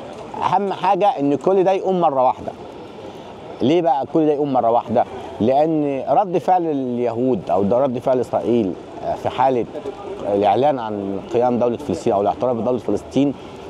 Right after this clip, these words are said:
مش هيقدروا ي-، يردوا، يقاطعوا الناس كلها. ففكرة النهاردة لو، لو دولة واحدة أعلنت، آه، هيحصل بقى سحب ولوبي،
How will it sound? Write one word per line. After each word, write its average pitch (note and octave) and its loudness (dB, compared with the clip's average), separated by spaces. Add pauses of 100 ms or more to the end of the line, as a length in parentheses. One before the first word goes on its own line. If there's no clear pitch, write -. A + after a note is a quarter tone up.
(280)
مش G#2 0
هيقدروا D3+ 2
ي-، A#2+ 4
يردوا، C#3+ 2
يقاطعوا D#3 2
الناس E3 -6
كلها. A#2 2 (1200)
ففكرة D3+ 2
النهاردة C#3 2 (600)
لو، A2+ 4 (300)
لو A#2 4
دولة D#3+ 2
واحدة C#3+ 2
أعلنت، D#3 2 (120)
آه، G#3 -2
هيحصل G#3+ 2
بقى G3+ 0
سحب A3 0
ولوبي، G#3+ 4